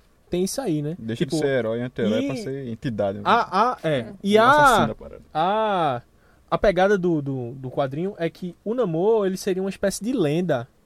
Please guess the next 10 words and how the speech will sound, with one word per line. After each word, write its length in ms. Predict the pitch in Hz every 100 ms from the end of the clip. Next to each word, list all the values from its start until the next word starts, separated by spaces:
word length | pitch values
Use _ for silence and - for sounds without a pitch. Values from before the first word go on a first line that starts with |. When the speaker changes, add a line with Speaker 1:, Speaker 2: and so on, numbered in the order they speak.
| _ _ _
Speaker 1:
Como 320 | - 208 240
o 80 | 208
Abominável 440 | 156 160 151 139 139
Homem 100 | 139
das 160 | 170
Neves, 240 | 147 156 -
como 160 | 135
o 40 | 131
Pé 180 | 156
Grande. 440 | 143 127 151 131